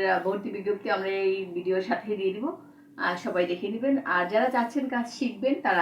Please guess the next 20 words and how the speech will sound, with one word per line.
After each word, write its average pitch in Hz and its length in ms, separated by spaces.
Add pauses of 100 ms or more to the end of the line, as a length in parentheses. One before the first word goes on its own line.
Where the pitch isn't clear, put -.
আসবেন, 208 320
যারা 175 220
নতুন, 185 280
তারাও 180 320
আসবেন, 196 280
আর 170 100
যারা 175 140 (120)
অনেকটা 240 280 (100)
জানেন, 247 260
তারাও 156 320
আসবেন। - 260 (480)
আর 165 160
যারা 170 160 (120)
অনেক 240 180 (100)
জানেন, 170 240 (220)
তারা 175 180 (120)
পরীক্ষা 262 400 (120)
দিয়ে 180 200 (720)
কাজ 202 220 (120)
নেওয়ার 175 200